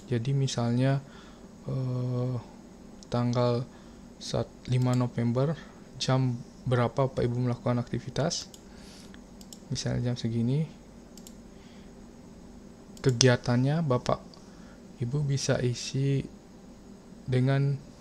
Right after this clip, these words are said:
kegiatan yang Bapak Ibu lakukan, misalnya mengajar keperawatan. Medianya Bapak Ibu bisa isi, misalnya pembelajarannya daring atau offline, boleh saja. Bisa tinggal Bapak Ibu pilih,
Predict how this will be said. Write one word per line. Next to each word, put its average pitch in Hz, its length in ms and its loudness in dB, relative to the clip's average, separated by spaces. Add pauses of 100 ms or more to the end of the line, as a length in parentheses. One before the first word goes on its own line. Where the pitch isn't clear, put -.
(160)
kegiatan 127 400 4
yang 127 160 4
Bapak 120 160 2
Ibu 120 160 2
lakukan, 120 400 2
misalnya 123 400 2 (560)
mengajar 117 320 2
keperawatan. 113 800 -2 (1700)
Medianya 127 560 6
Bapak 135 320 4
Ibu 131 160 2
bisa 127 320 2
isi, 123 480 0 (640)
misalnya 120 560 2 (480)
pembelajarannya 120 720 2
daring 123 560 4
atau 139 320 -2
offline, 151 800 0
boleh 113 240 4
saja. 117 480 2 (1120)
Bisa 117 320 0
tinggal 117 400 2
Bapak 113 240 0
Ibu 120 160 -2
pilih, 113 360 -2